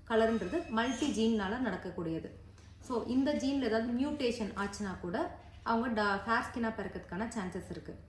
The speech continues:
அது மட்டும் இல்லாம, நம்ம ம-, மரபணு, முன்னோர்கள், ஆன்செஸ்ட்ரல்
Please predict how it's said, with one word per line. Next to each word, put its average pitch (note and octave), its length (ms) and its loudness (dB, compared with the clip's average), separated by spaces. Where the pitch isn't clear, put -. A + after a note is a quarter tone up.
அது A3 240 0
மட்டும் C4 280 0
இல்லாம, G3 300 0
நம்ம G#3+ 340 0
ம-, F#3 120 -6
மரபணு, A3 420 2
முன்னோர்கள், A3+ 640 2
ஆன்செஸ்ட்ரல் A#3+ 680 0